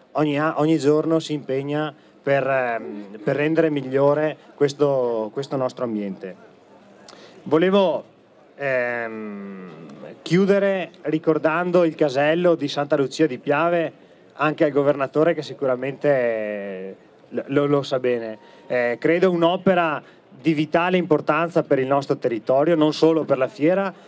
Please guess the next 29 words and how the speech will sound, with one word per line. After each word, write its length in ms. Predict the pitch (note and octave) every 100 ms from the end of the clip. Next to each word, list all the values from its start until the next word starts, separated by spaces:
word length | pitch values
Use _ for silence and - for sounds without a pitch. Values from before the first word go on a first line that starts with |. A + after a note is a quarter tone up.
| -
ma 180 | - D#3
soprattutto 680 | D3 E3+ E3 D#3+ G3 G#3 -
anche 340 | E3 F#3+ F3 E3
per 280 | D#3+ F3+
le 120 | D#3+ D#3
colline 360 | D3 D3+ F3+
del 120 | D3
Prosecco. 500 | B2 A2+ - E3 E3
Immagino 500 | D#3 C#3 C#3+ C#3+ C3+
che 240 | B2 A#2+ G#2+ - - -
se 140 | -
dobbiamo, 520 | C#3 D3 E3+ E3 B2+ - -
eh, 300 | - B2 A#2+
ospitare 1000 | A2+ C#3+ D3 - D3 E3 D#3 A2+ G2+ - -
cinque, 380 | - E3 F#3 D#3+
seicentomila 800 | C3 A#2+ - D#3+ E3 C3 D#3 C#3
persone, 640 | C#3 C#3+ - C#3+ D3 D3 - -
avere 320 | C3 C#3+ E3+
delle 160 | D#3 D3+
infrastrutture 760 | D3 D3 C3+ C#3+ C#3 D#3+ C#3+
comode 760 | B2+ D3+ D3+ C#3 G#2+ G2+ F#2+ - - - - _ _ _
per 180 | C#3+
l'accesso 720 | D3 C#3+ - D3+ C#3 - D#3+ C3
a 120 | C3
queste 260 | D3 C#3+
colline 380 | C#3 C#3+ C3+ D3+
sia, 480 | C#3+ C3 C3+ B2+ A#2+
sia 180 | - D3
fondamentale. 800 | C#3 C3 B2+ A#2 A2+ A#2 A2+